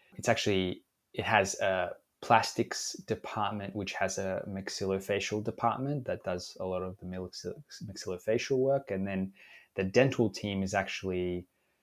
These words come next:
one full-time new grad. And then there's about four or five specialists who equate to about,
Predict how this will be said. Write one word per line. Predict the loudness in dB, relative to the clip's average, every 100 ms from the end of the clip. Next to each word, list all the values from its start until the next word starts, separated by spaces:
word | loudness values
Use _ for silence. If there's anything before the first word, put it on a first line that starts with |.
| _
one | 0 6 8 6
full-time | 4 6 4 4 -2 -2
new | -2 -2
grad. | 0 2 2 -2 -6 _ _ _ _ -10
And | -2 2
then | 2 4 2 -2 -2
there's | -2 2
about | 4 4 2 -8
four | -2 6 8
or | 8
five | 6 4 4
specialists | 2 0 0 0 -2 -2 -4
who | -8 -6 -4
equate | -4 -4 -4 2 2 2 -6 -16 _ _ _ _ _ -8
to | -4
about, | -4 -2 -2 -2